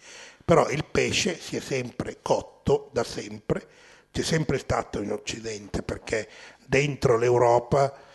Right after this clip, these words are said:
eh, c'erano le carpe onnipresenti, qualunque stagno aveva dentro carpe. La carpa è stata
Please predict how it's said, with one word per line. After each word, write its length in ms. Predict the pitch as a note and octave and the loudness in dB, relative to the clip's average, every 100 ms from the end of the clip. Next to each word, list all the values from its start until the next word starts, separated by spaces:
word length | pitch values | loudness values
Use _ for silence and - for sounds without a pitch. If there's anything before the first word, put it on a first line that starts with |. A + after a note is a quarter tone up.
| - | -14
eh, 220 | - A#2+ | -4 -2
c'erano 580 | - A#2+ A#2 A#2 A#2 A2+ | 0 0 2 2 2 0
le 140 | A2 - | 0 0
carpe 480 | C#3+ G#2 F#2+ - A2 | 0 0 -2 -4 -4
onnipresenti, 760 | A2 A2 - G#2 B2 A#2 G#2+ | -4 -6 -4 -2 -2 -2 -4
qualunque 420 | A#2+ A#2+ A2+ A2 A#2 | -8 -6 -6 -2 -2
stagno 540 | - A#2 A2+ B2 A#2+ | 0 -2 -2 -2 0
aveva 260 | A2 G#2 G#2+ | 2 0 0
dentro 380 | G#2+ G#2+ G#2+ | -4 -4 -8
carpe. 420 | - A#2 G#2 - - | -4 -2 -2 -6 -10
La 120 | G#2+ | -6
carpa 280 | C3 B2 G#2+ | -4 -2 -4
è 40 | |
stata 360 | - G#2+ A2+ | -4 -4 -6